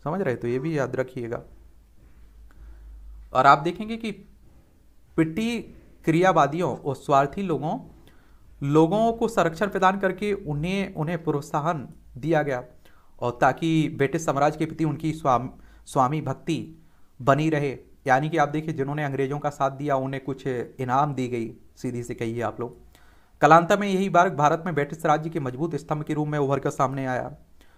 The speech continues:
और फूट डालो और शासन करो की नीति का नियमित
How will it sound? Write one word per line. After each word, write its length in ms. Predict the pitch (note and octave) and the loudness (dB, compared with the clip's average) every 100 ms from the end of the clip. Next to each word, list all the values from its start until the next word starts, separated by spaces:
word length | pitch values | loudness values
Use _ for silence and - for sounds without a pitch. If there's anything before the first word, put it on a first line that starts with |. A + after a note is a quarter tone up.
| _ | _
और 220 | - B2 - | 0 2 4
फूट 140 | E3 | 2
डालो 240 | D#3 D3+ F3 | 6 4 4
और 120 | E3 | 2
शासन 340 | D#3+ D#3 F3 | 2 0 0
करो 220 | D#3+ D#3 D#3+ | -4 -2 -2
की 400 | E3 D3 A#2 - | -2 -4 -4 -8
नीति 360 | C3+ C3+ E3+ E3 | -8 -4 -4 0
का 140 | D#3+ | 0
नियमित 460 | C3+ C#3 D#3+ D#3+ | 0 -2 -4 -6